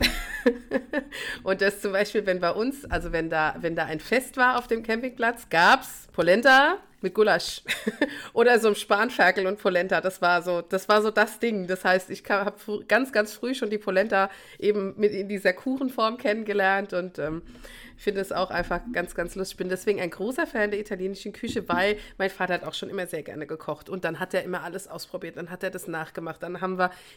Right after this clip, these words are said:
die verschiedensten Restaurants dort ausprobiert. Tolle Pizzerien und ich bin immer noch kein Fan von deutscher Pizza, weil ich immer sage,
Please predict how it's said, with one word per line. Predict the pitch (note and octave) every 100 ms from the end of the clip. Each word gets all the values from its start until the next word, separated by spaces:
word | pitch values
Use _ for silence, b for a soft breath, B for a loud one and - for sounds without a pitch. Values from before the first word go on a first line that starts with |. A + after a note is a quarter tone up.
| -
die |
verschiedensten | - A3 C4 A#3+ A#3+ A3+
Restaurants | G3+ G#3 A#3 F3+ F#3 F#3+
dort | F#3 E3+ E3+
ausprobiert. | E3+ - - E3 E3 D#3+ - B B B B
Tolle | - B3+ C#4
Pizzerien | C#4 C#4 - C4 G#3+ G#3 G#3 G#3+
und | E3 -
ich | -
bin | F3+ F3+
immer | A3
noch | A#3 G#3+ G#3+ -
kein | - G3 A3+
Fan | - F3+ F3+ G3+ G#3+
von | G3+ F#3
deutscher | F3 F#3+ G#3
Pizza, | G#3 G3+ G3+ F#3+ G3
weil | F#3
ich | -
immer | E3 F#3+
sage, | F3 E3 E3+ F3